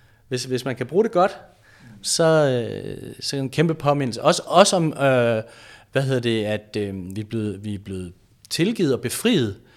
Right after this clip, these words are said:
Fordi det var jo også det, der skete med Israel, da de havde været slaver, så blev de befriet, og så fik de den her hviledag.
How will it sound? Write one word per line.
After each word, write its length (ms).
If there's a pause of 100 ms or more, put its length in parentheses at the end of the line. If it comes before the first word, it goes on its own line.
(180)
Fordi 220
det 160
var 80
jo 120
også 180
det, 80
der 60
skete 400
med 300
Israel, 460
da 40
de 100
havde 100
været 120
slaver, 320
så 120
blev 160
de 80
befriet, 580
og 80
så 100
fik 220
de 60
den 140
her 80
hviledag. 420